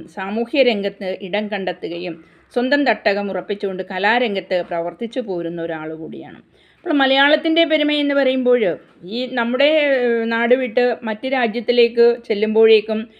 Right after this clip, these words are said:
അവിടെ ലോകത്ത് ഓരോ രാജ്യങ്ങളിലും അതാത് രാജ്യങ്ങളുടെ ദേശീയ ഭാഷയിലും രാജ്യങ്ങളിലെ സംസ്ഥാനങ്ങളിൽ അതാത് സംസ്ഥാനത്തെ ഔദ്യോഗിക ഭാഷയിലുമുള്ള സിനിമകൾ നിർമ്മിക്കപ്പെടുന്നത്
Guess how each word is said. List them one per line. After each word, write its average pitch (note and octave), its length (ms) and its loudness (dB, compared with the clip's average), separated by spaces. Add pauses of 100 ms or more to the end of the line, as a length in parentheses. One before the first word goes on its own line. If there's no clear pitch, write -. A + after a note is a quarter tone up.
(240)
അവിടെ G3 180 -4
ലോകത്ത് G#3 360 2
ഓരോ A#3 280 8
രാജ്യങ്ങളിലും C4 640 2
അതാത് A#3 340 2
രാജ്യങ്ങളുടെ A3+ 500 2
ദേശീയ G#3+ 360 2
ഭാഷയിലും G#3+ 540 -4
രാജ്യങ്ങളിലെ G3+ 540 -2
സംസ്ഥാനങ്ങളിൽ G#3+ 760 -2
അതാത് G3 360 -2
സംസ്ഥാനത്തെ A3+ 640 -6
ഔദ്യോഗിക G#3+ 420 2
ഭാഷയിലുമുള്ള G3+ 760 -6 (500)
സിനിമകൾ A3+ 440 2
നിർമ്മിക്കപ്പെടുന്നത് G#3+ 840 0